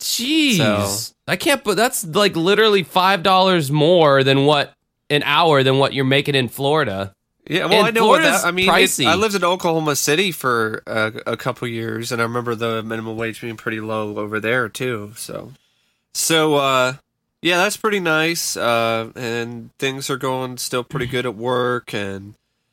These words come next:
Speaker 2: this, uh, this astronomy class is, is, uh,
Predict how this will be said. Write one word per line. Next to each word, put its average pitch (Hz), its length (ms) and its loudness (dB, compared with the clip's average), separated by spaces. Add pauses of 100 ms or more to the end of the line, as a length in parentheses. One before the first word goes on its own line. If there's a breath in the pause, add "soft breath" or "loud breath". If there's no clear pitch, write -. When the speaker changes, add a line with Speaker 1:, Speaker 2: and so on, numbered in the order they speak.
(1040)
Speaker 2:
this, 220 280 0
uh, 196 280 2 (440 loud breath)
this 226 180 0
astronomy 240 520 0
class 180 420 0
is, 160 240 -2
is, 147 580 0
uh, 135 480 2